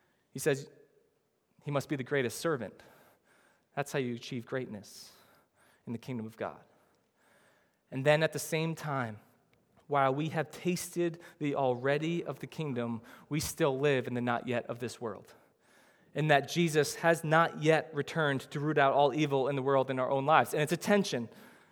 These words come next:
The not yet in this world shows up in a cancer diagnosis of our loved one. The not yet shows up in bullying in the hallways in elementary schools.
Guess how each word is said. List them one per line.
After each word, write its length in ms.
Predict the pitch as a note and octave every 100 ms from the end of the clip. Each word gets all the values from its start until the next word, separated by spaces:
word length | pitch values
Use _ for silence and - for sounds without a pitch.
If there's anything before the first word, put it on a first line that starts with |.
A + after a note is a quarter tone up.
| _ _ _ _ _ _ _ _
The 100 | D3+
not 320 | F3 G3 F3+
yet 300 | F3+ G#3+ -
in 80 | F3
this 220 | F3+ F#3
world 340 | E3+ F3+ G3+ G3+
shows 340 | - F#3+ E3
up 160 | F3+ F3
in 60 |
a 40 | E3
cancer 340 | - F#3 E3+
diagnosis 580 | D3 C#3 D3 C#3 D3+ C3+
of 80 | C#3
our 80 | C3+
loved 240 | D3 C#3
one. 200 | A#2 G#2+ - - _ _ _ _ _ _ _ _ _ _ _ _ _
The 100 | D3
not 340 | D3+ E3+ F3+ F3
yet 380 | E3+ E3+ - -
shows 340 | - F3 D#3
up 260 | D#3+ D3+ - -
in 220 | D3+ C3+
bullying 520 | D#3+ F3+ E3+ C#3+ B2
in 80 | C3
the 80 | B2
hallways 540 | E3+ E3 C3+ A#2+ A2+
in 40 |
elementary 400 | C#3 C3+ D3 C#3+
schools. 560 | B2 - A2 - - -